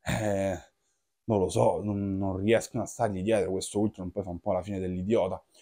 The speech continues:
Però alcune cosine mi erano piaciute di questo Avengers Age of Ultron,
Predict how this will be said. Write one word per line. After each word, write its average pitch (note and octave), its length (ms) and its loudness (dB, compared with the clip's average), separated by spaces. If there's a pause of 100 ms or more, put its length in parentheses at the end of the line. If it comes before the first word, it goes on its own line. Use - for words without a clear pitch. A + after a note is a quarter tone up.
(200)
Però C4 480 10
alcune G3 420 4
cosine F#3 300 6
mi B2 100 4
erano C3+ 220 2
piaciute C3 260 4
di G#2 80 2
questo A2 380 0
Avengers A2+ 580 -2
Age D#3 220 6
of A#3+ 140 6
Ultron, F#3 460 4